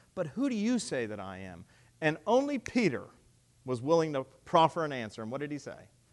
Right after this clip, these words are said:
"You are the Christ. You are the Son of the living God." And at that point, the gospel writer says, Jesus went on to explain what it meant to be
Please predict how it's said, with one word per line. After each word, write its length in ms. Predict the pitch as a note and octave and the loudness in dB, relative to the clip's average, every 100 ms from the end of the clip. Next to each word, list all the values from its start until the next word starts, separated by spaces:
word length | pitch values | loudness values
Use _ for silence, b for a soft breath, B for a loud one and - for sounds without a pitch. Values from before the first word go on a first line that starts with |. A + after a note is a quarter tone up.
| _ _ _ _ | _ _ _ _
"You 240 | C#3 C4 C4+ | 2 8 10
are 140 | F3+ | 8
the 120 | C#3+ | 6
Christ. 540 | - - C#4 C4 - G#3+ | -2 6 8 8 2 -2
You 120 | C4+ | 0
are 80 | G#3+ | 0
the 100 | D3+ | 0
Son 280 | - C#4 C#4+ | -2 -2 0
of 100 | F3+ | -2
the 80 | |
living 280 | F#3 A#3+ B3+ | 0 -2 2
God." 240 | A#3 G3 - B B | 6 6 6 B B
And 120 | F#3 | 4
at 120 | F3+ | 6
that 260 | C4+ D#4 - | 6 4 4
point, 220 | A#3 G3 | 2 2
the 80 | G3 | 2
gospel 340 | A3+ C#4 A#3+ | 2 2 4
writer 240 | F#3+ D#3 D#3+ | 4 4 2
says, 400 | - D3+ G#3+ - b b - | 2 2 2 -4 b b -8
Jesus 380 | E3+ B3+ A3+ F3+ | 0 2 2 2
went 140 | A3+ | 4
on 120 | B3 | 4
to 60 | G#3+ | 4
explain 360 | G#3 - A3 G#3 | -2 0 2 4
what 120 | A#3+ | 2
it 100 | A#3+ | 4
meant 200 | D4 D4+ | 4 4
to 80 | A3 | 2
be 360 | G3 C3 G2+ | 2 0 -2